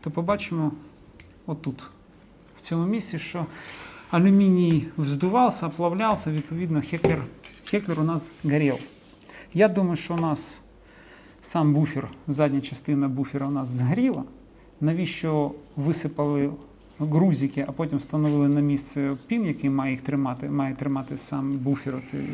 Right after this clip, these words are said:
жопкою, я не знаю, але, ну, маємо, що маємо. Половину справи зробили, все інше забули. Значить, що відбувається?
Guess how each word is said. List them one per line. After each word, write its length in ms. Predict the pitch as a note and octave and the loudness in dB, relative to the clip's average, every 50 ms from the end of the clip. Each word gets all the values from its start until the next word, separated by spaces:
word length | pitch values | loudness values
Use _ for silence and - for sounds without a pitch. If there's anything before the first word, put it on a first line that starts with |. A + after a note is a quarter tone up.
| D3+ C#3 | -6 -4
жопкою, 520 | B2+ B2+ C#3 C3+ - - - C3 B2+ C3 C#3 - - - - - - | 0 0 0 0 0 -6 -8 -6 -6 -6 -8 -12 -14 -16 -18 -8 -2
я 120 | D#3 D3+ | 0 2
не 120 | D3+ D3+ D3+ | 4 4 2
знаю, 340 | D3 D#3 G#3+ A#3+ G#3 D#3 C#3 | 2 2 2 4 4 4 4
але, 200 | D3 F3+ F#3+ D3 | 2 0 0 0
ну, 200 | C#3+ F3 G3 E3+ - | 0 -2 -2 -4 -4
маємо, 300 | E3+ D#3 E3 E3 D#3+ D3+ | -2 -2 0 0 0 -2
що 160 | - - D#3 | -2 -2 -2
маємо. 260 | D#3 D3 C3 B2+ C3 B2+ | 0 0 0 -2 -4 -2
Половину 580 | - E3 E3 E3 E3+ E3 D#3+ D#3+ D#3 D3+ D3 C#3+ | -2 0 0 2 2 2 4 4 4 2 2 0
справи 360 | C#3+ - - E3 D#3+ D3+ D3+ | -2 -2 -2 0 2 2 4
зробили, 480 | C#3+ D#3+ F3 F#3 F#3+ B3+ C4 B3 A#3 - - - - - - - - - | 2 2 2 2 4 4 4 4 2 0 -4 -12 -16 -16 -16 -18 -18 -14
все 200 | - - - F3 | -6 -2 0 0
інше 220 | F3+ E3 - E3 | 0 0 0 0
забули. 360 | D3 C#3+ D3 B2+ A#2+ A2+ G#2+ - - - - - - - - - - | 2 2 0 0 -2 -4 -6 -8 -12 -16 -20 -20 -20 -20 -20 -20 -6
Значить, 220 | - E3+ - F3+ - | -4 -2 0 0 0
що 160 | - - C4 | 2 2 4
відбувається? 600 | B3 A3+ F#3+ F#3 G3 F3 D#3 B2+ A#2+ - - D#3 | 4 4 4 2 4 4 4 2 2 -2 -8 -14